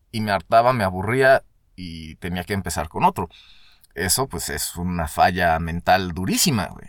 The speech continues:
¿sí? Influenciada por el mainstream, porque el ejercicio es para tu crecimiento personal físico, ¿no?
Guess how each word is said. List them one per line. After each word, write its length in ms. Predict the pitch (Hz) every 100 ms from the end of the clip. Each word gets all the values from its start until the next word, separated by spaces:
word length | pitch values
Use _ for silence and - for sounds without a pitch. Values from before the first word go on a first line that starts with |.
| -
¿sí? 300 | - 110 165 _ _ - - -
Influenciada 500 | 95 85 90 101 101
por 160 | 92
el 80 | 92
mainstream, 420 | 98 170 202 127
porque 760 | 95 90 85 90 85 82 69 - -
el 180 | 87 85
ejercicio 420 | 80 - 92 117
es 140 | 117
para 300 | - 104 85
tu 640 | - 87 82 80 71 67 62
crecimiento 1120 | - 82 - 87 98 107 104 104 92 90 85 76
personal 640 | 82 80 80 87 110 101 98
físico, 560 | - 101 143 - 78 _ _ _ _ -
¿no? 220 | 107 165